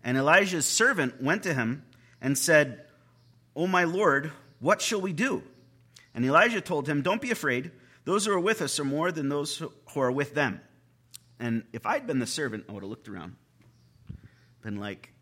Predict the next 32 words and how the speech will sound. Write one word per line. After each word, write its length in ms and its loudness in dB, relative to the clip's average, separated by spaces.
"Can 140 -12
you 100 -12
count?" 320 -14
Because 300 0
I 80 4
checked, 680 0
and 120 -4
they 120 0
have 260 -2
more 140 0
guys 320 -2
than 160 -8
we 80 -10
do. 120 -20
But 100 -2
what 120 4
Elijah 380 4
did 180 -2
then 140 2
is 100 0
he 80 -4
prayed, 260 -2
"Oh, 120 0
Lord, 280 4
open 360 0
his 200 0
eyes 320 2
so 120 -6
that 140 -8
he 120 -4
may 160 -2
see." 320 -8